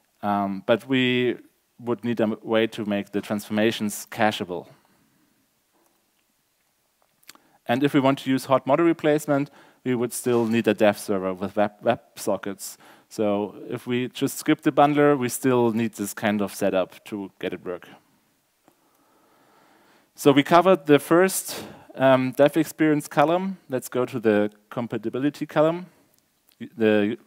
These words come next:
we start with a unified module system. So my hope is that authors will slowly adopt the common denominator, ECMAScript modules, imports with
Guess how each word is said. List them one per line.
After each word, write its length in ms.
we 80
start 260
with 320
a 140
unified 460
module 280
system. 560
So 160
my 260
hope 240
is 180
that 360
authors 480
will 120
slowly 340
adopt 320
the 80
common 340
denominator, 1040
ECMAScript 540
modules, 640
imports 560
with 400